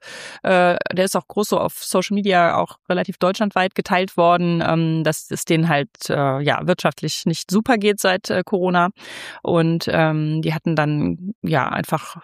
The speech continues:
nicht, nicht drum gebeten, dass man Benefizaktionen macht, aber es entstanden daraus ein bunter Strauß, ähm, Benefizaktionen,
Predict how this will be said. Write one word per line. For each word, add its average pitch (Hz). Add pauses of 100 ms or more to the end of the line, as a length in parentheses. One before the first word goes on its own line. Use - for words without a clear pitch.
(120)
nicht, -
nicht 190
drum 185
gebeten, 185
dass 190
man 180
Benefizaktionen 175
macht, 160
aber 165
es -
entstanden 202
daraus 156
ein 170
bunter 202
Strauß, -
ähm, 175
Benefizaktionen, 170